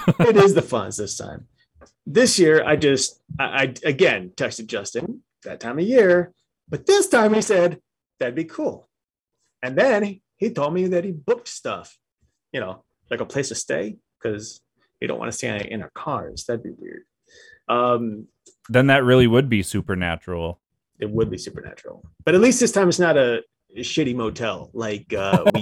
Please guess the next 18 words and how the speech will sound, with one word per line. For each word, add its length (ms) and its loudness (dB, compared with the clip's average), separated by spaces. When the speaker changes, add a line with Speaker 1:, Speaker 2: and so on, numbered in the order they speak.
Speaker 2:
used 180 2
to 60 -6
stay 380 -4
in. 120 -14
So 640 0
he, 200 -2
<laughs> 360 -4
he 160 2
did 240 4
ask, 220 -2
he's 100 -6
like, 140 -6
"Where 140 4
would 140 0
you 120 2
wanna 220 2
stay? 400 -2
Somewhere 580 -4